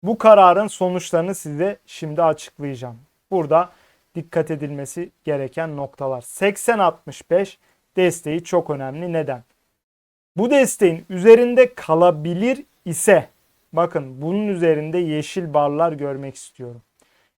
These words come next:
Kendini doksan beşte bulur. Bunu söyleyeyim. Kalamaz ise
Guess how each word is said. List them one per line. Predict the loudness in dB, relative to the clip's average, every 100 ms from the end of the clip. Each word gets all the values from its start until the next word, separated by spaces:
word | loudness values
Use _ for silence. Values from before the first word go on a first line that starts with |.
| _ _
Kendini | 4 4 4 -2 2
doksan | 2 2 0 0 0
beşte | -2 -2 -2 -2 -2 _ _ _ _ _
bulur. | -2 0 -2 -8 _ _ _ _ -14
Bunu | -10 -8
söyleyeyim. | -2 -2 -2 -6 -12 _ _ _ _ _ _ _ _
Kalamaz | 4 6 8 6 4
ise | -2 -4 -6 -8